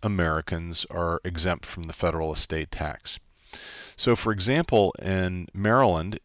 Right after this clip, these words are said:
up until recently, the exemption was one million dollars per person. That has changed because Maryland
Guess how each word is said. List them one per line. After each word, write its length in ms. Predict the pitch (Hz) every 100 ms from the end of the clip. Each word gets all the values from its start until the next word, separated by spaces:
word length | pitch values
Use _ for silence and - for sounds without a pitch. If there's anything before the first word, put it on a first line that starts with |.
| -
up 180 | 92 -
until 440 | 87 - 101 87
recently, 760 | 82 113 - 87 - - - - - - - _ -
the 300 | 95 98 92
exemption 680 | 95 90 82 95 92 104 90
was 460 | 87 85 85 80 -
one 460 | 85 82 113 156 113
million 340 | 90 82 76
dollars 420 | 76 73 71 -
per 200 | - -
person. 540 | - 73 73 - 104 120 _ -
That 220 | 101 117
has 320 | 117 95 - - - - - _ - -
changed 560 | - 143 90 101 -
because 280 | 104 - 87
Maryland 480 | 92 101 117 98